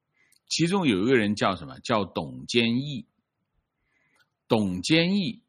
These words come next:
他是哈佛大学的医学博士，一九五二年被鼓动回国啊。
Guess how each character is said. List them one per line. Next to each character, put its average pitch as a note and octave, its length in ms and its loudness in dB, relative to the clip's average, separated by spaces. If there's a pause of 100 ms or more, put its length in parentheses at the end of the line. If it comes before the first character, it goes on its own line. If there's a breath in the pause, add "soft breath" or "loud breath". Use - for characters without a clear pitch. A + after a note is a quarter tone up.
他 - 200 -2
是 A2+ 220 -4
哈 D#3+ 360 4
佛 B2+ 160 2
大 B2 220 4
学 G#2 180 -2
的 G2 100 -2
医 A#2 160 -2
学 A#2 140 -4
博 D#2 240 -6
士， - 280 -8 (1200 soft breath)
一 G3+ 160 4
九 F#3 140 0
五 A2 180 0
二 C3+ 200 10
年 E2 300 -2 (160)
被 B2+ 180 4
鼓 D#2+ 260 -12
动 G#2+ 220 -2
回 F#2 220 -4
国 C#2+ 320 -12 (640)
啊。 - 220 -18